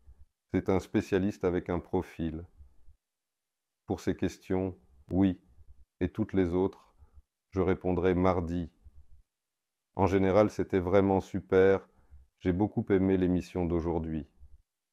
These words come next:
Les gars, mettez des likes si cela vous a plu. Je lis et j'entends que vous aimez.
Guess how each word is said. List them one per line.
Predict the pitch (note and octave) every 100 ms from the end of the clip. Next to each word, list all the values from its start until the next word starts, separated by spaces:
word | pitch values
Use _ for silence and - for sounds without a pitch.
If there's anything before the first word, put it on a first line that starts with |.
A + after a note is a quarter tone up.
| _ _ _ _ _ _ _ -
Les | F2+ F#2
gars, | G2+ G#2 G#2 - _ _ _ -
mettez | G2 - G2
des | G2
likes | F#2+ G2 F#2
si | - F#2
cela | - F#2
vous | F2+ F2+
a | F2
plu. | D#2+ F2 F2+ F2+ - _ - - - _ -
Je | D#2+
lis | F#2 F2+ F#2+ G2+ - _ _ - -
et | F#2
j'entends | F2 F#2 - F#2 F#2
que | -
vous | F2 F2 E2
aimez. | E2+ F2 F2 F#2+